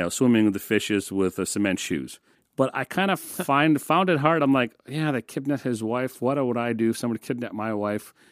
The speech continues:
Speaker 1: But the wife is actually dead, and I know that because now, you know, I'm, because I'm a, I'm somebody who knows that as I'm reading this for the second time, at least this portion for the second time, because I've never finished the book except for this podcast, I'm thinking, like, "You know what?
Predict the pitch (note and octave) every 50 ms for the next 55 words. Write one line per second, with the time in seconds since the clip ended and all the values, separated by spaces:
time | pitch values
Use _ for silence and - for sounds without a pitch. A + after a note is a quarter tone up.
0 | _ _ _ - - F#2 F2 F#2+ G2 A#2+ C3 A#2+ - A#2+ A#2 A#2+ A#2 - - A2
1 | G#2 G2 F2 D#2+ G2 G2 G2+ G2+ G2+ G2 G2 G2 G2+ G#2 G#2 G#2 G#2 G#2+ A2 G#2+
2 | G2+ - G#2+ F#2+ - A2 F#2+ F2+ F#2+ G#2+ A2+ A#2 A#2+ A#2 G2 - A#2 A#2+ B2 A2
3 | F#2+ F2 F#2 F#2+ G#2+ A2 G#2 - - - A2+ - A2+ G2+ F2 A#2 B2+ B2+ B2+ A2+
4 | G2+ F#2+ F2+ G2 - _ _ _ _ _ _ _ _ _ - - _ _ - -
5 | B2+ - - D#3+ D3+ C#3 B2 B2+ C3+ C3 C#3+ D3 C#3+ C3+ A#2+ A#2 A#2+ A2+ A2+ -
6 | B2 C3+ C#3+ C3 C3+ B2 A#2 A#2 A#2+ B2+ A#2+ A2+ G#2+ G2 G#2 G2+ G2+ G2 - -
7 | - - _ - - - A#2 G#2+ G#2+ - - - B2 A2 - G#2+ G#2 - - B2+
8 | B2 A2+ G2 F2+ F#2 G2 G2 _ _ _ _ _ _ - C3+ A#2+ B2+ A#2+ G#2+ G2+
9 | A#2 A2 - - - D#3 E3+ D3+ - B2 G#2+ G#2 F#2+ - - G2+ F#2 G2+ G2+ -
10 | G#2 G2 G2 F#2 F#2+ G2 F#2+ G2 F2+ E2+ - - G2+ G#2 G2+ F#2 F2 - - -
11 | - B2+ A2 G2 F#2+ - F#2+ G2+ A#2 - - F2 - - - G2 F#2 - - _
12 | _ _ _ _ _ _ _ - - - F2 E2 D2+ D2 - - - C#3+ E3 E3+
13 | - A2 F#2+ G2+ - _ _ _ _ _ _ _ - - B2+ B2+ E3 D#3+ - D#3
14 | D#3 - E3+ D#3+ F3+ F3+ F#3 -